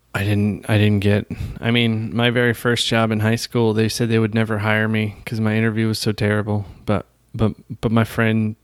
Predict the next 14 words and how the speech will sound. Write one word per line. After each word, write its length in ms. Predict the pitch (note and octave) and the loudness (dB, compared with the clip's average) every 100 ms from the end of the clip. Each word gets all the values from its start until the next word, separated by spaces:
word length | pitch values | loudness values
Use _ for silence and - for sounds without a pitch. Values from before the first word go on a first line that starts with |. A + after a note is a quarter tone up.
| - | -4
convinced 380 | B2 A2 G#2 - | 0 2 0 0
them 100 | G#2+ | 0
to 80 | G#2 | 2
hire 180 | G#2 G#2 | 2 0
me 160 | G2+ | 0
anyway. 360 | G2+ G#2 G2+ G2 | 0 0 0 0
And 100 | G2+ | 0
then 100 | G#2 | 0
they're 140 | G2 | -2
like, 260 | G2 F#2 - | -4 -6 -6
"Oh, 280 | - B2+ F#2+ | -2 0 0
yeah, 180 | F#2+ A#2 | 0 0
he's 280 | G2+ A2 C3+ | 0 0 -2
good." 220 | - - | -6 -8